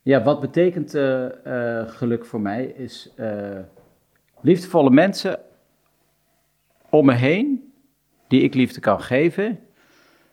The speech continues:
Ehm, een zinvolle besteding van de dag en in balans zijn.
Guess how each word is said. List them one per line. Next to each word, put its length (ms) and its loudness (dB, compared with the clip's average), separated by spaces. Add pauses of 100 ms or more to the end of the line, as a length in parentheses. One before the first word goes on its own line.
(300)
Ehm, 580 -2 (260)
een 140 -4
zinvolle 460 0
besteding 600 -8 (880)
van 160 -2
de 120 -4
dag 420 -4 (1160)
en 140 2
in 120 4
balans 400 0
zijn. 300 -20